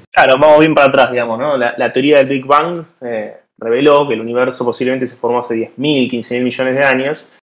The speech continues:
como consecuencia de una explosión, y después la Tierra hace unos cuatro mil seiscientos millones de años por la colisión y fusión de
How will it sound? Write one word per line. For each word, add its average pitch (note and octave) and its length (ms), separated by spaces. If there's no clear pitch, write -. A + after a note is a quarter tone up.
como A#2 180
consecuencia A#2 400
de A#2 80
una - 80
explosión, D3+ 580
y D#3 40
después F#3+ 260
la F#3+ 160
Tierra G3+ 460
hace F#3+ 340
unos E3 160
cuatro D3 300
mil D3+ 120
seiscientos C3+ 480
millones A#2 280
de A#2 60
años B2+ 300
por B2 100
la A2 120
colisión A#2 360
y A#2+ 40
fusión A#2+ 420
de G#2 300